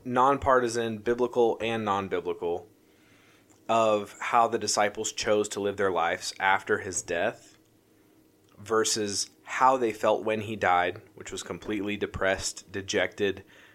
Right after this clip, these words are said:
defeated, versus steadfastly preaching a gospel that they were willing to die for, it, it kind of debunks a lot of the theories that he did not raise from the dead. Like,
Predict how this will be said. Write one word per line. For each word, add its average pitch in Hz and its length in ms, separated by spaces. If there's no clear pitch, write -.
defeated, 95 680
versus 101 880
steadfastly 120 1160
preaching 110 440
a 98 80
gospel 101 500
that 104 160
they 98 80
were 95 140
willing 95 320
to 90 60
die 87 280
for, 127 480
it, 113 320
it 117 140
kind 139 320
of 113 120
debunks 107 420
a 107 40
lot 98 240
of 92 160
the 95 100
theories 95 520
that 92 160
he 101 160
did 95 300
not 90 340
raise 85 240
from 87 220
the 85 100
dead. 82 260
Like, 82 260